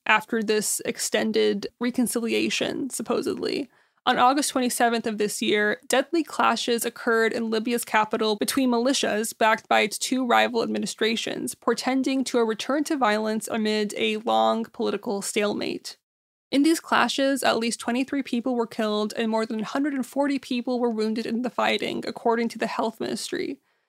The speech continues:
Six hospitals were hit and ambulances were unable to reach areas affected by the clashes, and the ministry said that these effectively are war crimes and they condemn these actions. The escalation threatens to shatter the relative calm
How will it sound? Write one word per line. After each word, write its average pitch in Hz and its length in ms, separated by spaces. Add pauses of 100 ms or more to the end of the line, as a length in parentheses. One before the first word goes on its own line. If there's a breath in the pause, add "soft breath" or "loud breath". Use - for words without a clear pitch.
Six - 300
hospitals 240 560
were 220 100
hit 285 400
and - 160
ambulances 285 680
were 240 100
unable 254 480
to - 160
reach 254 300
areas 240 420
affected 247 480
by 214 100
the 202 120
clashes, - 680 (360 soft breath)
and 262 100
the 247 40
ministry 285 440
said 240 300
that 220 220
these 247 440 (380 soft breath)
effectively 254 580
are 220 160
war 226 220
crimes - 560
and 233 180
they 226 80
condemn 240 440
these 226 180
actions. - 720 (380)
The 254 100
escalation 294 600
threatens 247 340
to 254 100
shatter 226 500
the 220 380
relative 240 560
calm 233 500